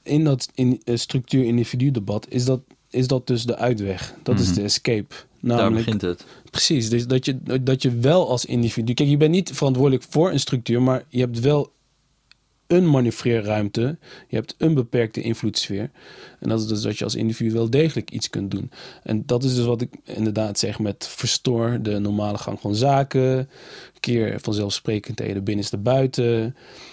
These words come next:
Speaker 1: eh, en, en zo nodig, wees ongezellig.
Speaker 2: Ja,
Speaker 1: En
Speaker 2: precies.
Speaker 1: produceer ongemak.
Speaker 3: Mhm.
Speaker 1: Ehm, omdat, omdat ik denk dat dat soort breukmomenten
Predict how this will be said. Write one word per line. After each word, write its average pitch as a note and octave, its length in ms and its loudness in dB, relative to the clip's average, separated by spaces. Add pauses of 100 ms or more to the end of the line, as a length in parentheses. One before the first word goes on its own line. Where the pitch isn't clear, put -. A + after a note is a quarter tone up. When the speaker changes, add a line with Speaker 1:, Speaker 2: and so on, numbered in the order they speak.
(140)
Speaker 1:
eh, - 540 -6
en, A#2+ 340 0
en A#2+ 160 2
zo A#2 140 2
nodig, B2 640 2
wees A#2+ 360 0
ongezellig. C#3 800 2 (640)
Speaker 2:
Ja, G#2 180 0
Speaker 1:
En - 140 -4
Speaker 2:
precies. B2 260 4
Speaker 1:
produceer C3+ 540 4
ongemak. D3+ 640 2 (340)
Speaker 3:
Mhm. A2 120 0 (460)
Speaker 1:
Ehm, A#2+ 640 4 (140)
omdat, C3+ 300 2 (200)
omdat C3+ 260 4
ik B2 140 -4
denk D#3 200 4
dat C3+ 120 2 (140)
dat C3 200 -2
soort B2 240 2
breukmomenten C#3+ 1000 4